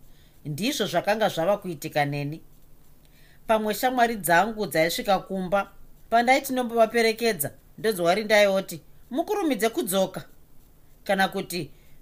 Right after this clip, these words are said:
"Zvamuri imi mugondodzoka mangwana." Ndaibva ndanzwa kurwadziwa chaiko.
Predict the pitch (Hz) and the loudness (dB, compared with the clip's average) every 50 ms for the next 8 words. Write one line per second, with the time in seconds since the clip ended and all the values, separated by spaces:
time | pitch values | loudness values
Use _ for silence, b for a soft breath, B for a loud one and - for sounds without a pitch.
0 | b - 175 190 190 220 262 330 370 359 339 320 302 294 302 302 285 202 208 208 | b 2 4 6 6 6 2 -2 0 0 0 0 0 0 -2 -2 -2 -2 -2 0
1 | 202 269 254 190 196 - 185 185 190 190 180 185 185 208 214 226 226 220 214 185 | 0 -2 -2 -2 -2 2 2 2 4 2 -2 -2 0 2 4 4 4 2 0 -6
2 | - - _ - - - _ - - - - - _ _ - - - - - - | -10 -14 _ -20 -20 -20 _ -20 -20 -20 -20 -20 _ _ -20 -20 -20 -20 -18 -10
3 | 160 156 180 202 262 208 151 165 156 156 214 240 226 170 143 156 147 143 - 165 | -4 0 2 2 2 2 0 -2 0 4 4 4 4 4 0 -2 -2 -2 -4 -6
4 | 151 131 107 127 170 190 160 139 147 139 147 156 - 185 160 143 139 - | -6 -4 0 0 0 0 0 -2 -2 -2 -2 -2 0 -2 -2 -2 -4 -8